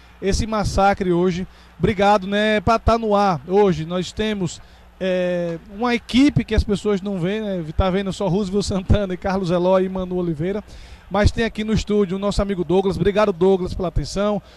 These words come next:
O nosso motorista Cláudio, né? O nosso câmara, né? Craque Tcheco. É, o, o José Cláudio tá com a gente aqui. O, o nosso amigo Beto, né? Então toda a equipe aqui da C B N Aracaju, todos capitaneados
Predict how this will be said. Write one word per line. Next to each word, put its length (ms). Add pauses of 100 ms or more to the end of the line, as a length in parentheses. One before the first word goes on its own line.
(140)
O 80
nosso 240
motorista 460
Cláudio, 540 (120)
né? 280 (320)
O 120
nosso 320
câmara, 680
né? 160
Craque 520
Tcheco. 520 (520)
É, 600
o, 260 (140)
o 360
José 360
Cláudio 380
tá 120
com 140
a 40
gente 240
aqui. 500
O, 300
o 40
nosso 260
amigo 300
Beto, 500 (300)
né? 200 (380)
Então 140
toda 260
a 20
equipe 300
aqui 160
da 140
C 160
B 120
N 100
Aracaju, 420
todos 280
capitaneados 800